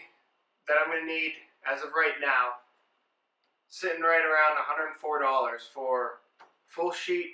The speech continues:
of three quarter inch oak plywood from Home Depot. I have four bolts, half inch, the washer and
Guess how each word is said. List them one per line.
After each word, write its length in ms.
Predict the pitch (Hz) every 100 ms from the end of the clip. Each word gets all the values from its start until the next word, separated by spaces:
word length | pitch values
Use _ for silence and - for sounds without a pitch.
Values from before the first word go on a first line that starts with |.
| -
of 160 | -
three 160 | - 156
quarter 320 | 160 165 156
inch 160 | - -
oak 220 | 143 139
plywood 360 | 147 143 139 143
from 140 | 147 139
Home 200 | 147 -
Depot. 460 | 143 135 123 120 123 _ _ _ _ _ _ _ 123
I 100 | 139
have 220 | 139 135 - - -
four 260 | 165 180 185
bolts, 680 | 175 170 170 - - - - _
half 240 | 165 170 175
inch, 400 | 170 170 - - - _ _ -
the 80 |
washer 340 | 143 156 156 175
and 120 | 165